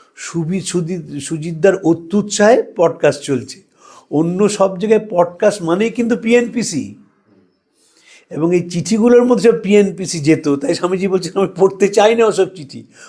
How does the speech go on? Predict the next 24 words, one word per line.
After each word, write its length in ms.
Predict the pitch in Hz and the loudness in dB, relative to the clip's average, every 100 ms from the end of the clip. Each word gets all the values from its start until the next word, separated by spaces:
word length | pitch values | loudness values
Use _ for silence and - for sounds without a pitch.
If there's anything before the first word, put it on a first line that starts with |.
| - | -6
ও 40 | 151 | -2
মেরির 380 | 156 160 165 165 | 2 2 0 0
কাছে 220 | 190 185 | 0 2
থাক, 280 | 208 208 175 | 2 2 -2
নয়তো 220 | 170 175 | 0 0
তোমার 360 | 185 180 180 | 2 2 2
কাছে 240 | 165 139 139 | 2 2 0
থাক, 220 | 113 127 _ _ _ _ 139 | -6 -18 _ _ _ _ -4
ওসব 200 | 156 - | -4 -4
চিঠি 200 | 139 156 | -2 -2
আমি 80 | |
কলকাতার 440 | 139 147 143 143 139 | 0 -4 0 0 -2
প্লেগের 360 | 143 131 135 | -2 -2 -2
খবর 240 | 135 127 127 | -2 -4 -2
জানতে 320 | 131 131 139 | -4 -4 -6
চাই 240 | 143 131 | -2 -4
না।" 200 | 110 107 _ _ _ _ | -4 -12 _ _ _ _
আসলে 360 | - - 180 180 | -8 -2 -2 -2
স্বামীজি 600 | - - 131 170 180 160 | -6 -8 -4 -4 -4 -4
দেখেছিলেন, 600 | 127 190 170 151 151 190 | -4 -4 -4 -4 -6 -6
উত্তর 460 | 170 131 - 196 185 | -6 -8 -6 -2 0
কলকাতায় 400 | 202 202 220 202 | 0 -4 -6 -6
জন্মেছিলেন 640 | 123 143 196 - 226 247 - | -4 -6 -8 -8 -4 -4 -4
তো, 240 | 339 | -10